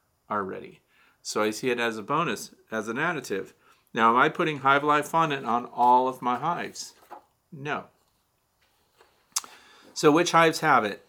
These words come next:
<clears throat> All of my standard Langstroth hives have Hive Alive fondant on the top. And,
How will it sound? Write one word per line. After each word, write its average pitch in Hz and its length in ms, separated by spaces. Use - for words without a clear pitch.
<clears throat> 120 540
All 147 180
of 170 140
my 139 240
standard 139 480
Langstroth 127 580
hives 104 560
have 104 500
Hive 131 340
Alive 123 400
fondant 117 540
on 123 160
the 131 80
top. 113 420
And, 120 320